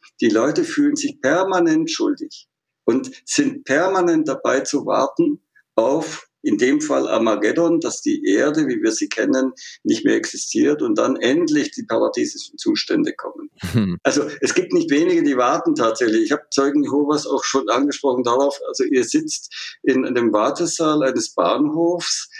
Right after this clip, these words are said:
Speaker 1: die Züge kommen und gehen, die fahren ab und kommen an und ihr steigt nie ein. Und so verbringen diese Leute ihr ganzes Leben in der Hoffnung,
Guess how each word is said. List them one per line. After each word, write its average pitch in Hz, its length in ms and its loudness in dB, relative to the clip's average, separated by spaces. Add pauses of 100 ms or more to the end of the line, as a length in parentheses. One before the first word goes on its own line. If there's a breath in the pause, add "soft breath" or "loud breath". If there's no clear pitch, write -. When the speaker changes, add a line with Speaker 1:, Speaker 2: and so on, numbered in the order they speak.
(140 loud breath)
Speaker 1:
die 117 120 0
Züge 156 400 2
kommen 170 440 0
und 123 300 -2
gehen, 143 340 2
die 143 80 -2
fahren 113 380 0
ab - 240 -4
und 147 180 -2
kommen 101 400 0
an 110 260 2
und 151 160 -4
ihr 131 100 2
steigt 127 360 -4
nie 135 180 0
ein. 85 380 0
Und 107 140 0
so 151 120 2
verbringen 151 600 -2
diese 147 240 2
Leute 131 320 0
ihr 143 140 2
ganzes 107 400 -2
Leben - 280 2
in - 80 -2
der 120 180 2
Hoffnung, 165 540 0